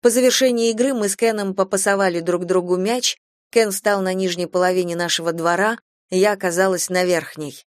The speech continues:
"Отлично играешь, Мэри, впечатлён".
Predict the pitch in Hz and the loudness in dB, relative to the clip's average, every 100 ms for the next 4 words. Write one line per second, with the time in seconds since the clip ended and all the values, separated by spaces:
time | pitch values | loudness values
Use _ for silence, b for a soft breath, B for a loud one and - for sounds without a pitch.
0 | _ - 180 196 208 262 262 262 254 247 | _ 0 2 2 2 2 0 0 2 4
1 | 285 269 - 185 208 220 151 - - - | 6 4 0 0 0 2 0 -4 -16 -2
2 | 185 196 254 247 214 208 214 202 | 0 2 0 0 2 4 2 -4